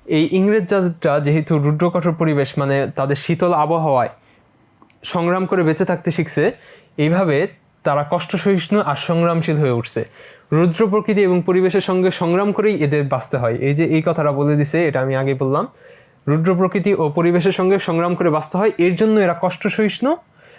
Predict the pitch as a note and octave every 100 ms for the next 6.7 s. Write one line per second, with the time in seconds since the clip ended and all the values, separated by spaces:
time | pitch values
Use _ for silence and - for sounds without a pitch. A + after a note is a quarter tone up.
0 | _ C3 C#3 - E3+ D3+ B2+ A#2+ - A#2
1 | - - _ _ _ _ _ _ _ _
2 | _ - D3 D#3 G#3+ - _ _ _ _
3 | D#3 E3 G#3+ G#3+ G3 D#3+ D3+ A#3 - _
4 | - C#3 C#3+ F3 D3+ C#3+ C#3+ C#3 A#2 C#3+
5 | D#3 F3+ F#3+ F#3 - _ _ _ _ _
6 | - _ _ _ D#3+ D#3+